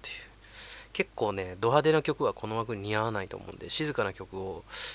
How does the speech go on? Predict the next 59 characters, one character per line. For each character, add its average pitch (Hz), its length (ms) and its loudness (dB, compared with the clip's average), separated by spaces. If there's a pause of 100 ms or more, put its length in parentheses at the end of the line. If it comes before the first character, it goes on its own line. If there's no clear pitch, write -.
(120)
か - 140 -10
け - 80 -2
よ 113 60 0
う - 20 -8
か 107 100 0
な 101 120 0
と 101 80 -6
思 98 80 -6
っ - 40 -18
て - 80 -8
い 101 60 -6
ろ 113 100 0
い - 20 2
ろ 120 80 0
探 123 260 2
し - 60 0
て 156 80 4
は 107 60 6
い 98 80 0
る 104 100 -6
ん 98 60 -10
で - 60 -12
す - 100 -4
け 85 80 -4
ど、 60 220 -8 (600)
う - 20 -12
ん、 92 280 -12
や 107 80 -6
っ - 20 -18
ぱ - 100 -6
つ - 120 -4
け - 180 -10
な 117 120 -10
い 101 60 -8
方 - 160 -10
が 85 160 -14
い 110 60 -12
い 135 120 -4
の 123 120 -6
か - 180 -10
な - 120 -16 (280)
と - 80 -14
か - 80 -12
っ - 40 -10
て - 80 -14
こ - 300 -8
う、 - 40 -14 (600)
優 120 200 -4
柔 117 180 -4
不 120 80 -4
断 117 180 -2
さ 120 100 -4
が 110 200 0
出 117 160 -4
て 107 100 -2
し - 160 2
ま - 80 -12
う - 40 -14
ん - 80 -18